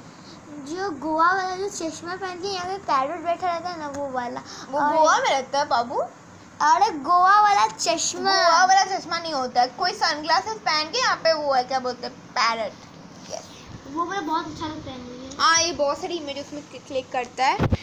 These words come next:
Speaker 2: And मुझे, मुझे एक तो है जहाँ पे, यहाँ पे date दिखाता है वो वाला, और एक मैं आपको यहाँ पे दिखा दूँगी actually।
Speaker 1: Date दिखाता है?
Speaker 2: हाँ, एक date वाला भी फिल्टर, अ, feature है, एकदम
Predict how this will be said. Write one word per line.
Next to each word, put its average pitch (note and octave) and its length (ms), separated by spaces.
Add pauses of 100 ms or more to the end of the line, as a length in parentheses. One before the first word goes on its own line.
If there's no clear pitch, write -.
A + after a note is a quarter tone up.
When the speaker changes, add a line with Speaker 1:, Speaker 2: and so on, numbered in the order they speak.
(160)
Speaker 2:
And G4+ 220
मुझे, G#4+ 500
मुझे F4+ 280
एक G#4+ 280
तो A4+ 180
है G#4 540
जहाँ F#4 160
पे, G#4 100
यहाँ G4 120
पे G#4 120
date D4 400
दिखाता D#4+ 400
है G#4 60
वो D4+ 260
वाला, F4 220
और E4 440
एक C#4+ 300
मैं D#4+ 120
आपको E4 120
यहाँ D4+ 120
पे - 60
दिखा A#3 360
दूँगी G#3+ 260
actually। B3+ 580
Speaker 1:
Date E4+ 280
दिखाता C4+ 480
है? C#4 60
Speaker 2:
हाँ, C#4+ 80
एक D4+ 200
date D4 320
वाला D4+ 140
भी E4 100
फिल्टर, A3+ 580
अ, A3 40
feature A#3+ 440
है, A3 60
एकदम D#4+ 240